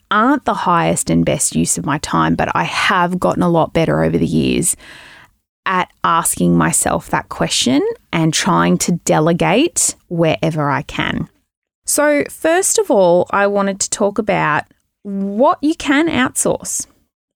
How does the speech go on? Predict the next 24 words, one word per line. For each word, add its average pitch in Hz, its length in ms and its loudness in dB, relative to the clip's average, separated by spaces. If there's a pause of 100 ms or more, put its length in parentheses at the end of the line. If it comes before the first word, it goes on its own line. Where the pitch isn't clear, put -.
(220)
So 226 520 2
what 277 260 0
are 349 60 0
some 339 220 2
of 302 60 4
the 294 60 0
things 233 320 2
that 208 80 -2
you 190 140 -6
can 190 120 -2
outsource - 480 -2
in 180 120 2
your 147 100 -2
business? - 480 -6
Now, 90 320 0 (440)
number 277 380 4
one 196 400 2 (760)
would 185 340 0
be 185 400 -2 (600)
some 269 200 2
sort 403 180 2
of 302 140 4
virtual 220 460 0
assistant. - 520 0